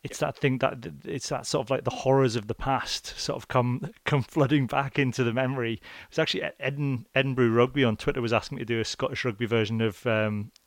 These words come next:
the Monty Python Four Yorkshiremen sketch, for Scottish rugby. <laughs> So I'm, I kinda feel like that, that's kind of how it is every single time,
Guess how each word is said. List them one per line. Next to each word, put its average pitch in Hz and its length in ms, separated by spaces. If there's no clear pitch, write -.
the 117 120
Monty 117 240
Python 113 400
Four 113 240
Yorkshiremen 123 480
sketch, - 600
for - 180
Scottish - 380
rugby. 151 420
<laughs> - 60
So - 180
I'm, 147 140
I 190 380
kinda 185 200
feel 175 200
like 160 120
that, 160 220
that's 156 240
kind 151 320
of 143 80
how 143 160
it - 100
is 139 160
every 127 240
single 127 280
time, 120 460